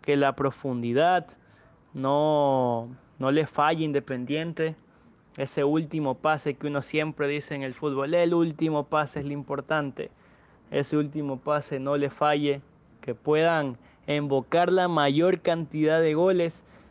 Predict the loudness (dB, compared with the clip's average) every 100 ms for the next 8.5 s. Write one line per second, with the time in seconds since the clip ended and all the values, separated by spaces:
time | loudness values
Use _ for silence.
0 | _ -4 0 0 0 2 2 0 -6 0
1 | 2 4 0 -2 -8 -10 -2 -2 -2 -6
2 | -8 -10 -20 -20 -20 -6 0 2 4 2
3 | 0 -2 0 0 2 0 -2 -16 -20 -20
4 | -8 0 2 2 2 2 4 2 2 2
5 | 2 2 0 0 -2 0 -2 0 2 4
6 | 4 4 4 2 -2 -10 -20 -20 -20 -20
7 | -4 -2 0 4 2 2 -4 -4 -2 -2
8 | 0 2 2 2